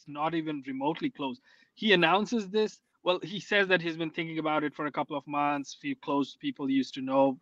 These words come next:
blah, blah, blah. But then he announces this when his team loses a home game five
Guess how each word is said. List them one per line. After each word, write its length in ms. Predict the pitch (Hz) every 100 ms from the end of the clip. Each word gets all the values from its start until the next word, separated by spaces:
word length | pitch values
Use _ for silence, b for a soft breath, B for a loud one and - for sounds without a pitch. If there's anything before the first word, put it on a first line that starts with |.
| -
blah, 100 | 131
blah, 120 | 127
blah. 300 | 131 156 156 - _ _ _
But 160 | 147 139
then 160 | 190
he 120 | 233 220
announces 460 | 170 175 202 220
this 200 | 202 185
when 140 | 170 170
his 180 | 165
team 280 | - 175 165
loses 320 | 143 151 160
a 40 | 156
home 340 | 156 147 147
game 280 | 143 147 139 -
five 260 | 131 135